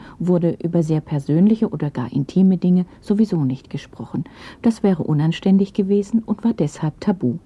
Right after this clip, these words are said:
Konflikte sind aber in jeder Beziehung, auch der besten, unvermeidlich. Helm Stierlin kennt die Probleme für Mann und Frau aus seiner Praxis als Familientherapeut.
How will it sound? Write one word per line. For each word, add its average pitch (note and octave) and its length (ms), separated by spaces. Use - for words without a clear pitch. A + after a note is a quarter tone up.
Konflikte F3 540
sind F3+ 300
aber D3+ 340
in D#3+ 100
jeder F#3+ 280
Beziehung, E3+ 640
auch D3+ 240
der F#3+ 140
besten, D#3+ 480
unvermeidlich. F#3+ 1000
Helm E3 300
Stierlin G#3 560
kennt G#3 500
die F3+ 60
Probleme E3+ 500
für E3+ 180
Mann D#3+ 220
und D#3 120
Frau D#3+ 420
aus D#3 200
seiner D3+ 280
Praxis - 560
als E3 200
Familientherapeut. D3 1300